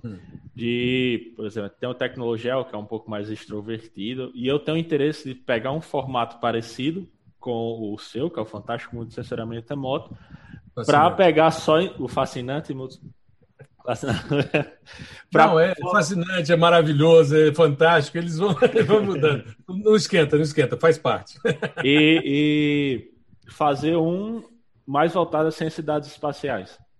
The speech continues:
Speaker 2: que é
Speaker 1: Uhum.
Speaker 2: pegando tudo isso e agregando em um só, mais questão mercado, aplicado a mercado e tudo mais,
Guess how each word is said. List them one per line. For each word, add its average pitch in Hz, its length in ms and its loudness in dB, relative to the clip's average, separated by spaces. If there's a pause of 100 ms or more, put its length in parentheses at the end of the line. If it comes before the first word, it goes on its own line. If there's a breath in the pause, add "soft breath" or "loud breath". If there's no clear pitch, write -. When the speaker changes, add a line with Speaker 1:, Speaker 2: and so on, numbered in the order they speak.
(200)
Speaker 2:
que - 140 -8
é 123 120 -2
Speaker 1:
Uhum. 98 200 -10
Speaker 2:
pegando 131 440 0
tudo 147 420 -4
isso 165 380 0
e - 20 0
agregando 135 500 -4
em 139 60 -8
um 147 100 -10
só, 139 420 -2
mais 123 280 -4
questão 127 340 -8
mercado, 120 840 -2 (380 soft breath)
aplicado 110 520 -6
a 110 40 -6
mercado 117 460 -6
e 120 40 -10
tudo 117 220 -16
mais, 113 320 -6